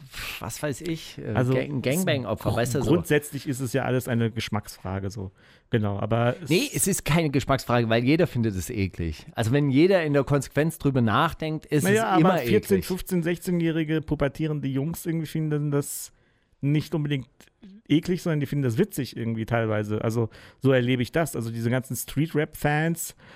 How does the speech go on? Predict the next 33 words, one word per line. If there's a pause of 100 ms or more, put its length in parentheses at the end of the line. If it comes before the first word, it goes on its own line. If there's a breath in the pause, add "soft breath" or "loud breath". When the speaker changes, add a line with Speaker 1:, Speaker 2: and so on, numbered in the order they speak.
(140 loud breath)
Speaker 2:
von
dieser
Generation,
die
feiern
das
halt
hart,
weil,
oh, (340 loud breath)
was
für
ein
lustiger
Vergleich
und
so.
Aber
die
reflektieren
vielleicht
gar
nicht, (360 loud breath)
was
das
im
Umkehrschluss,
mm,
für
die
Opfer
bedeutet.
Und